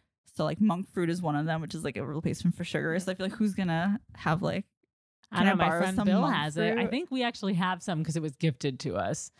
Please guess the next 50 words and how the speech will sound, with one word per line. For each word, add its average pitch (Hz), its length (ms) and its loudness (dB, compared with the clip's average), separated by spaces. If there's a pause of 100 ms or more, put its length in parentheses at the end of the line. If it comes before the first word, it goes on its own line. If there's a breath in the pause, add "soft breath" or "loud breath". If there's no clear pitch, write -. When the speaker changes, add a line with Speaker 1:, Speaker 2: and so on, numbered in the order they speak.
Speaker 1:
Okay. 185 300 2
Speaker 2:
So, 180 440 0
I 196 160 -2
mean, 185 420 -4
it 240 140 -2
is, 262 200 -4 (120)
it 247 100 -4
is 247 160 -4
a 330 80 -4
wild 233 420 -2
Speaker 1:
It 262 120 -4
is 254 320 4
a 247 40 0
Speaker 2:
request. 202 200 -4
Speaker 1:
wild - 240 4
<laughs> - 120 4
request - 420 -2
time. 240 300 2
Speaker 2:
I, 254 100 2
I 233 40 0
Speaker 1:
Sorry. - 280 2
Speaker 2:
would 247 100 0
imagine 233 420 -6
that 233 140 -6
perhaps 214 340 0
they 254 160 -2
don't 202 280 0
have 147 260 0
it. 170 180 -2
Speaker 1:
Yeah. 175 320 4
Speaker 2:
But 180 140 -6
if 180 180 -4
you 190 140 -2
were 185 120 -4
in 170 160 -2
desperate 180 460 -4
need 214 260 -2
of 175 200 -2
that 151 440 0
Speaker 1:
Ugh. 160 120 0
Speaker 2:
or 156 260 -2
a 180 80 -8
battery, 156 640 -2
for 196 200 -4
example. 185 720 -2 (300 loud breath)
Speaker 1:
A 175 60 2
battery. 160 600 0
Speaker 2:
I 175 100 4
don't 185 160 2
know. 139 340 -2